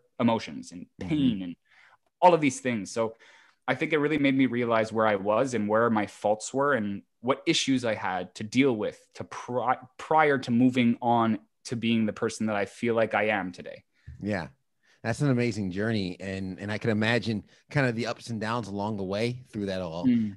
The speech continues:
Speaker 2: And, uh, probably the lo-, a lot of the lessons, 'cause as you're working on your project now,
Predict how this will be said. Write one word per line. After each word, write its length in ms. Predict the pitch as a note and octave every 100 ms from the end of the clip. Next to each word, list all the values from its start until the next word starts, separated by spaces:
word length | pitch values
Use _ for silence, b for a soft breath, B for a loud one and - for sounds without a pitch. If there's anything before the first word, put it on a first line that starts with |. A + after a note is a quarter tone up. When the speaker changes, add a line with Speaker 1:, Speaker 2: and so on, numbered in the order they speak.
| _
Speaker 2:
And, 220 | A#2 G#2 -
uh, 80 | -
probably 260 | - D3+ A3+
the 120 | D3
lo-, 300 | A#2 B2 C#3
a 60 | C3+
lot 160 | C3+ D3+
of 80 |
the 80 | A2+
lessons, 420 | A2 C3+ A2+ F2+
'cause 200 | - A2 -
as 260 | A#2 C#3+ B2+
you're 220 | C3+ B2
working 420 | G#2+ A#2 B2+ C3
on 140 | B2 A#2
your 100 | G#2+
project 480 | A#2+ A#2 G#2+ F#2
now, 400 | G2 A2+ A2+ G2